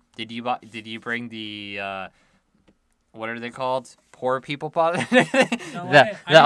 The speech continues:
Speaker 1: affordable popsicles?
Speaker 2: I didn't bring any popsicles.
Speaker 1: Oh. What did you bring?
Speaker 2: Uh,
Speaker 1: Food-wise.
Speaker 2: I, I upgraded from popsicles.
Speaker 1: What did you bring food-wise, though?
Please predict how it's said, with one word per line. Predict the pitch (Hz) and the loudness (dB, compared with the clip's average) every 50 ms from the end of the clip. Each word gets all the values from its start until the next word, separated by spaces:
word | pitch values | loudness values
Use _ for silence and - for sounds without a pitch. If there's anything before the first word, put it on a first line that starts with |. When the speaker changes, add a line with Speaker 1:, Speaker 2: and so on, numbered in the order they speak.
| 151 147 | 8 6
Speaker 1:
affordable | - - 151 143 151 160 170 165 175 160 | 4 -4 0 2 2 2 2 0 -2 0
popsicles? | 165 165 165 165 156 - 160 160 170 170 170 147 | 2 0 0 0 -2 -6 -6 -4 -2 -2 -2 -4
Speaker 2:
I | 156 | -6
didn't | 180 202 196 175 156 | -6 -6 -6 -8 -10
bring | 170 190 190 165 | -10 -8 -8 -8
any | 139 123 117 | -8 -8 -10
popsicles. | - - 113 113 107 - - - 117 - 117 110 110 110 - - | -12 -10 -10 -10 -10 -12 -16 -20 -20 -16 -16 -16 -16 -16 -14 -6
Speaker 1:
Oh. | - 117 117 113 107 98 - _ _ _ _ _ _ _ _ _ _ _ _ _ _ _ _ _ _ _ _ _ _ _ _ _ _ | -2 0 0 0 -2 -4 -10 _ _ _ _ _ _ _ _ _ _ _ _ _ _ _ _ _ _ _ _ _ _ _ _ _ _
What | - 113 135 156 156 | -10 -6 -6 -6 -4
did | - 180 202 208 214 | -2 -2 0 0 0
you | 180 127 | -2 -4
bring? | 98 101 95 92 90 90 92 87 - _ _ _ _ _ _ _ _ _ _ - | -4 -4 -6 -6 -6 -8 -10 -16 -20 _ _ _ _ _ _ _ _ _ _ -14
Speaker 2:
Uh, | 139 143 | -10 -6
Speaker 1:
Food-wise. | 143 143 139 135 143 131 107 104 98 - - - | -6 -4 -2 0 2 2 2 2 0 -4 -6 -6
Speaker 2:
I, | 143 151 | -4 -4
I | 156 151 147 147 147 147 - 160 190 | -4 -4 -6 -8 -8 -8 -6 -8 -8
upgraded | 190 _ - 143 131 131 127 120 117 | -8 _ -10 -8 -8 -8 -8 -10 -12
from | _ - 110 107 | _ -18 -20 -20
popsicles. | _ - 131 156 170 - - - 98 _ - 101 104 139 | _ -18 -16 -16 -16 -18 -20 -20 -20 _ -20 -14 -8 -6
Speaker 1:
What | 156 165 | -4 -4
did | 175 202 196 | -4 -4 -4
you | 214 214 190 | -2 -2 0
bring | 202 208 208 202 | 0 -2 -2 -2
food-wise, | - - 214 240 269 240 208 165 143 123 110 98 | -6 -4 -2 -2 -2 2 4 6 6 6 4 2
though? | 110 110 107 101 101 | -4 -6 -4 -4 -6